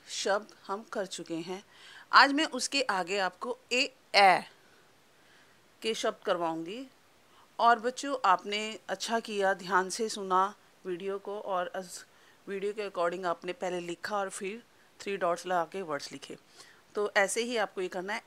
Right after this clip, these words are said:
ए, एड़ी, ए, एक,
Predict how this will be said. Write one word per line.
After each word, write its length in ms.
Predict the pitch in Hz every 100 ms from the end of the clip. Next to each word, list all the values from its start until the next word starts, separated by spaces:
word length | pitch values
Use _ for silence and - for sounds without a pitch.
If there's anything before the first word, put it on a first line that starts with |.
| -
ए, 360 | 240 294 370 381 - - - - -
एड़ी, 640 | 165 160 160 214 294 440 - _ _ _ _ _ - - _ _ -
ए, 300 | 247 226 -
एक, 580 | 180 190 220 254 330 339